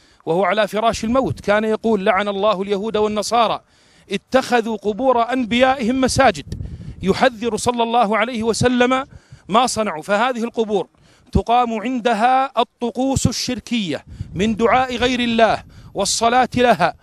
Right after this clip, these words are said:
وسؤالها من دون الله سبحانه وتعالى،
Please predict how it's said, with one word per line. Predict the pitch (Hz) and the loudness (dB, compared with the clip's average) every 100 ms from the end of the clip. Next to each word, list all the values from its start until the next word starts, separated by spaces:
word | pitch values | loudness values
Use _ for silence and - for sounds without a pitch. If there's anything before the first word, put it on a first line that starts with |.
| - - | -20 -14
وسؤالها | 165 196 240 240 247 254 214 165 170 - | -6 -4 -4 2 4 4 0 -2 -2 -4
من | 196 208 | -8 -6
دون | 262 233 | -6 -2
الله | 240 220 | 0 0
سبحانه | 240 202 247 233 | -2 -2 0 0
وتعالى، | 214 202 202 156 | 0 0 0 -2